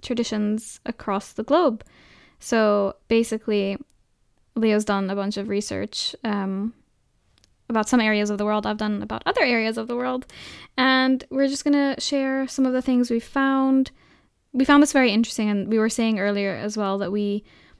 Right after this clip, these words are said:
some of the things we were like, "Do people actually do this?" Or, like, "How much of this is true?" So if we ever do say something where you're like, "Yeah, that's not true," this is all just F Y I, all based on research we've done on the internet. And as we all know, you can sometimes not trust the interweb.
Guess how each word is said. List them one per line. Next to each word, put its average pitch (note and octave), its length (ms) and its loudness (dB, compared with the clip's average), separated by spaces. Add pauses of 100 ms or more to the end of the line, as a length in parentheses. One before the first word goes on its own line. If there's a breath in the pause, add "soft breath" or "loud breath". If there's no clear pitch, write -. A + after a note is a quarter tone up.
(600 soft breath)
some B3+ 120 2
of B3 100 6
the A#3 120 0
things A3+ 260 2
we G#3 60 0
were G#3 80 2
like, G3+ 160 0
"Do A3 80 -4
people G#3+ 260 -2
actually G3+ 360 -2
do G3 180 -2
this?" G#3+ 260 -4
Or, G#3 60 -2
like, F#3+ 160 -4
"How G#3 160 -2
much G#3 180 -2
of G3+ 80 -2
this G3+ 140 -6
is G3+ 120 -6
true?" G3 240 -4
So G#3+ 280 0
if G#3 160 -2
we A3 100 0
ever A#3+ 240 2
do A#3 240 -4
say A3 160 0
something G3+ 320 0
where G3 80 -2
you're F#3+ 160 -2
like, G3 160 -4
"Yeah, F3+ 140 -4
that's E3+ 180 -8
not F#3 340 -6
true," G3 440 -6 (100)
this B3+ 100 -2
is A#3+ 120 -2
all G#3+ 180 4
just A3+ 240 -4 (460 loud breath)
F - 180 -6
Y G#3+ 100 0
I, F3 260 0
all G#3 180 -4
based G3 240 -4
on F#3+ 100 -6
research F#3+ 340 -6
we've G3+ 120 -6
done F#3 140 -6
on F#3 100 -6
the F3+ 80 -6
internet. F#3 420 -8
And F3+ 120 -6
as F#3 160 -6
we F3+ 80 -6
all F3+ 160 -6
know, F3 160 -6
you G3 160 -8
can F#3+ 180 -10
sometimes G3 400 -10
not G#3+ 300 -8
trust - 400 -14
the G3+ 220 -8
interweb. F#3+ 760 -10